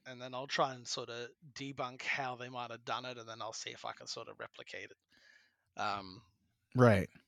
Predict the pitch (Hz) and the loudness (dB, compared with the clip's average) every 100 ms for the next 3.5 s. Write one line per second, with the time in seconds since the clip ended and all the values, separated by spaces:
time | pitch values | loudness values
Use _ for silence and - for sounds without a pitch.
0 | - _ - 135 - - - - 147 - | -20 _ -10 -8 -10 -12 -20 -4 -2 -2
1 | - - - _ 160 135 123 123 113 - | -4 -6 -16 _ -4 -2 0 0 -2 -8
2 | - - - - - 123 127 - 123 127 | -18 -18 -16 -16 -10 -6 -4 -4 -4 -4
3 | 123 - - 120 | -4 -6 -10 -10